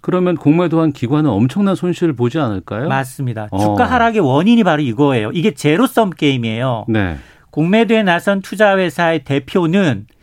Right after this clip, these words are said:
Speaker 2: 요 기간 동안 이십이 조 원 손실을 봤어요.
Speaker 1: 이십이 조 원이요?
Speaker 2: 네. 그러면 이 이십이 조 원 손실을 메꿔야 돼요.
Speaker 1: 예, 예.
Speaker 2: 왜냐하면 주가가 내릴 거야 베팅해서 먼저 팔았는데
Speaker 1: 어.
Speaker 2: 주가가 올라버렸기 때문에 빨리 사서 팔려니
Speaker 1: 예.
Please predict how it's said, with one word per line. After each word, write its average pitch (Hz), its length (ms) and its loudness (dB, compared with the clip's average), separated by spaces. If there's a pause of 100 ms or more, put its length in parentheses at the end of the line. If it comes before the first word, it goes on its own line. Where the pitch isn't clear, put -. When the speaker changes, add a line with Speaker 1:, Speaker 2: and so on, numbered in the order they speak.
(220)
Speaker 2:
요 180 140 2
기간 196 380 0
동안 139 420 0 (180)
이십이 180 760 -2
조 226 80 4
원 214 100 0
손실을 135 360 -4
봤어요. 98 360 -12 (400)
Speaker 1:
이십이 110 480 -2
조 87 160 0
원이요? 73 220 -2
Speaker 2:
네. 120 240 0 (360)
그러면 190 500 2 (240)
이 202 240 2
이십이 196 360 2
조 214 100 4
원 226 100 2
손실을 214 540 0
메꿔야 143 500 2
돼요. 120 380 -2
Speaker 1:
예, 123 40 4
예. 80 380 -2
Speaker 2:
왜냐하면 220 280 2
주가가 220 360 2
내릴 185 240 4
거야 233 220 2
베팅해서 180 440 -2
먼저 147 380 2
팔았는데 143 640 0
Speaker 1:
어. 104 320 0
Speaker 2:
주가가 233 300 2
올라버렸기 208 560 2
때문에 180 240 -4
빨리 294 260 0
사서 - 220 -6
팔려니 180 880 0
Speaker 1:
예. 98 240 2